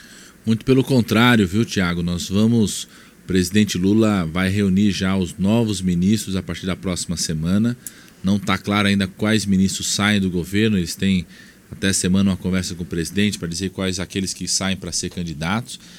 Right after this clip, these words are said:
e o presidente vai manter o ritmo, inclusive tá dizendo que quem vai assumir vai trabalhar o dobro do ministro que saiu, ou seja, vai trabalhar ainda mais. Nós estamos muito motivados, o governo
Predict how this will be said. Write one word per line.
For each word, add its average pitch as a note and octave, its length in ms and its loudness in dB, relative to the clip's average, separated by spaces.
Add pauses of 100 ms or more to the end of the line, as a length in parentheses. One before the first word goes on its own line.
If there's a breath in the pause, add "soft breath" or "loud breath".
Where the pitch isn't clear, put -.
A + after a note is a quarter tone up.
(160 loud breath)
e F2+ 60 -4
o F2 40 -4
presidente G2 400 0
vai A2 160 0
manter A#2+ 460 2
o D3+ 60 8
ritmo, G2 360 0
inclusive F#2 280 -4
tá A2+ 120 -2
dizendo A2 500 0 (320 loud breath)
que F#2 120 -8
quem A#2+ 240 2
vai A#2+ 120 2
assumir G#2+ 380 0
vai A#2+ 120 -2
trabalhar A2 420 0
o A#2+ 100 4
dobro C#3 520 6
do C3+ 140 -4
ministro A#2 460 0
que A#2+ 120 -10
saiu, G2+ 380 2
ou D#2 60 -2
seja, D#2+ 140 -6
vai D#2 100 -6
trabalhar G2 420 0
ainda B2+ 400 2
mais. E2 400 -4 (360 loud breath)
Nós F2 120 -6
estamos A#2 260 2
muito D3 320 2
motivados, A2 680 0
o G#2+ 60 -6
governo G2+ 560 2